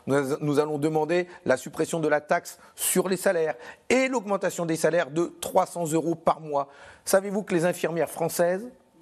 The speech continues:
elles gagnent cinq cents euros de moins que la moyenne des infirmières des pays de l'O C D E ? Nous sommes mal lotis,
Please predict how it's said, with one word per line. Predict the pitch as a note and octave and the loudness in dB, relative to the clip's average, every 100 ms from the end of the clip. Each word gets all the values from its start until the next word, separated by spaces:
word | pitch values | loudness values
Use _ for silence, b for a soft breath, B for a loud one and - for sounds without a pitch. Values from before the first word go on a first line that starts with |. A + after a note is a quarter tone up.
| _ - | _ 0
elles | E3 E3 | 0 2
gagnent | D#3+ C#3+ | -2 -2
cinq | B2+ - F#3 | -4 -2 -2
cents | - F3+ D#3+ C3+ | 0 -2 -2 -2
euros | D3+ C#3 C#3 - _ | -2 0 -4 -6 _
de | A2 A#2+ | -4 -2
moins | A#2 C3 D3 G#3 - B B B - | -2 0 0 -2 -8 B B B 0
que | D3+ | 2
la | C3+ | 2
moyenne | D3 E3 F3 | 0 0 0
des | D#3 B2+ | -2 -2
infirmières | C3+ C#3+ C3+ C#3+ | -2 -2 0 0
des | B2 | 0
pays | G#2 B2+ C3 | 0 0 0
de | A#2 | 0
l'O | A#2+ | 0
C | B2 D#3 | 0 0
D | C3 B2+ | 2 2
E ? | A2+ B B D#3 | 0 B B 2
Nous | G3+ | 2
sommes | - A#3 G#3+ | 2 0 0
mal | G#3 G#3+ | 0 0
lotis, | A3 A3+ F3 - C#4 B3+ | -2 -4 -4 2 4 4